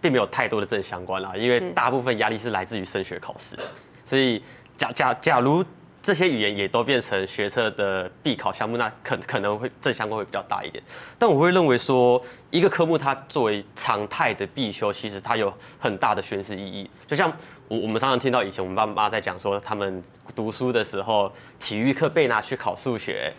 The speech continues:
Speaker 1: 那艺术课被拿去考英文等等的。
Speaker 2: 是。
Speaker 1: 所以，可是到我们这一代的时候，我们这些多-，多元的课程它是一直存在，我们不-，没有，我们没有经历这些事情的时候，我们即使它可能比不上考科，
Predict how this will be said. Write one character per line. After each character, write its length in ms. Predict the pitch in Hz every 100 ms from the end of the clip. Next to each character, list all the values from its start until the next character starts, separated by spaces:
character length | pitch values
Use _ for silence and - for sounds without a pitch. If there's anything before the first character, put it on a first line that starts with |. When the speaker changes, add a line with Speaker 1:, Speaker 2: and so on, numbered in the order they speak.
| - -
Speaker 1:
那 80 | -
艺 160 | - 160
术 160 | 170
课 160 | 147 147
被 120 | 135
拿 120 | 113
去 160 | 107 135
考 220 | - 92
英 220 | - 120 107
文 120 | 95
等 260 | - 95 110
等 240 | - 185
的。 80 | 92 - - -
Speaker 2:
是。 80 | -
Speaker 1:
所 60 | 240
以， 20 |
可 100 | 151
是 120 | 208 -
到 80 | 208
我 180 | 127
们 100 | 101
这 120 | 98 143
一 120 | 107
代 160 | 120
的 80 | 101
时 160 | 95 98
候， 80 | 107
我 140 | 101
们 140 | 104
这 80 | 147
些 180 | 135 135 - - -
多-， 100 | 143
多 200 | 139 143
元 120 | 113
的 60 | 101
课 160 | - 131
程 100 | 101
它 100 | 110
是 120 | - -
一 80 | 160
直 120 | -
存 200 | - 92
在， 180 | 90 92 - -
我 60 | 113
们 120 | 117 110
不-， 160 | 123 -
没 120 | 135
有， 120 | 127 131
我 80 |
们 140 | 131 180
没 40 |
有 60 | 190
经 180 | 156 170
历 80 |
这 120 | 156 160
些 120 | 156
事 140 | 170
情 140 | 143 107
的 40 |
时 60 | 120
候， 60 |
我 40 | 113
们 100 | 95 - - -
即 260 | - 139 180
使 220 | - 131
它 140 | 135
可 160 | 139 127
能 100 | 101
比 160 | 101 90
不 100 | 98
上 160 | 123
考 200 | - 90
科， 260 | - 92